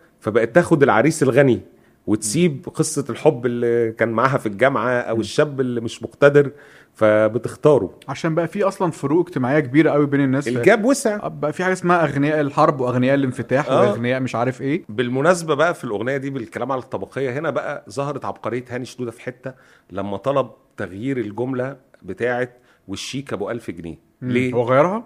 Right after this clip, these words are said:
Speaker 1: غيرها،
Speaker 2: بقت إيه؟
Speaker 1: عدلها، أنا مش متذكر. "والشيك
Speaker 2: مم.
Speaker 1: أبو"،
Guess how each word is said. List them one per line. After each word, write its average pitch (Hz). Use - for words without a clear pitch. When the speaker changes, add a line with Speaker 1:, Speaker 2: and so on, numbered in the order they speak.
Speaker 1:
غيرها، 123
Speaker 2:
بقت 120
إيه؟ 131
Speaker 1:
عدلها، 156
أنا 123
مش 120
متذكر. 131
"والشيك 101
Speaker 2:
مم. 107
Speaker 1:
أبو"، 98